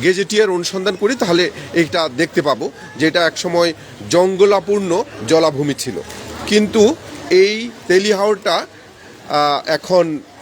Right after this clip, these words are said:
হাওরের একটা প্রাণ কে-, আহ, শহরের একটি গুরুত্বপূর্ণ এবং ব্যস্ততম জায়গা। আপনারা দেখতে পাচ্ছেন যে অনেক গাড়ি ঘোড়া এখানে চলছে এবং এই দিকে দেখতে পাচ্ছেন বাংলাদেশ ব্যাংক, আহ, অত্যন্ত গুরুত্বপূর্ণ একটি স্থাপনা এখানে আছে।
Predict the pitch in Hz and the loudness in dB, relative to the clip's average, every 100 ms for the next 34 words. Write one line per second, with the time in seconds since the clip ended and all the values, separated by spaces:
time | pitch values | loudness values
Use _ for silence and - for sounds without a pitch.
0 | - - 170 185 190 165 143 170 151 135 | -14 -2 2 2 2 0 -2 -2 -2 -2
1 | - - - - - - - - 262 196 | -8 -20 -20 -20 -20 -20 -12 -2 0 0
2 | 208 208 196 202 165 156 151 151 147 - | -2 -2 0 0 0 2 4 4 0 0
3 | 202 247 196 120 - - - 135 156 160 | 0 2 0 -4 -12 -12 -6 -4 0 2
4 | 196 - 196 208 208 220 185 156 147 151 | 2 0 0 2 4 4 2 0 -2 0
5 | 202 190 196 185 170 165 269 - - - | 0 4 4 4 0 -2 -6 -10 -20 -20
6 | - 151 156 165 165 160 147 139 160 - | -8 -4 0 2 2 2 -2 -4 -4 -2
7 | 175 175 190 175 147 156 180 147 139 147 | -2 -2 -4 -4 -2 0 0 0 -2 -2
8 | 156 156 160 - - - 156 156 165 156 | 0 2 0 -2 -12 -6 -2 2 2 4
9 | 180 165 - 208 - - 131 151 156 165 | 4 4 4 4 2 -12 -2 0 4 2
10 | 165 - 175 165 185 175 - 185 175 185 | 0 2 2 2 0 0 -2 -2 -2 -2
11 | 160 - - 440 427 156 170 185 185 170 | -4 -8 -4 0 2 2 0 0 0 -2
12 | 131 160 165 156 466 466 427 427 427 - | 0 0 2 -2 -4 -6 -4 -4 -4 0
13 | 147 143 143 165 - 160 151 160 175 - | 2 2 0 -4 -6 -6 -2 0 0 0
14 | 180 190 185 - 180 - 175 170 175 185 | 2 2 2 0 -2 -2 -4 -2 0 0
15 | 185 190 185 180 185 480 | -2 -2 -2 -2 -2 -2